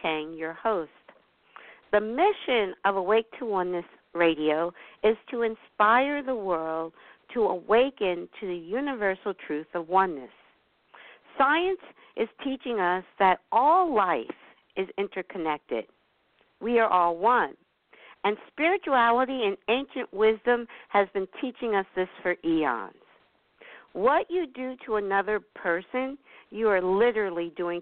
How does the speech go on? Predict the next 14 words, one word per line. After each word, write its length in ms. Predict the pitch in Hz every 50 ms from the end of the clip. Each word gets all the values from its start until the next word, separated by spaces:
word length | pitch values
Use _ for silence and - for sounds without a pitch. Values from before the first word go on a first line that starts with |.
| -
to 100 | - 180
another 440 | 165 160 170 175 175 175 165 170 - - - -
aspect 640 | 165 170 175 170 - - _ - 165 156 151 _ - -
of 120 | 156 156 143
yourself. 520 | 147 147 143 - - - 151 123 113 107 _ - _ _ _ _ _ _ - - - - - _ _ -
So 100 | - 233
when 340 | 220 202 214 202 196 196 196
mankind 800 | 208 233 269 285 311 339 370 339 - - - 262 254 247 240 - -
awakens 720 | - 190 185 180 180 190 202 208 202 - 247 254 262 262 240 _ _ - - - _ _ - -
to 40 | 214
the 120 | 185 185 - -
truth 180 | - 226 220 -
of 160 | - 180 160 156
oneness 460 | 165 165 180 202 220 247 269 302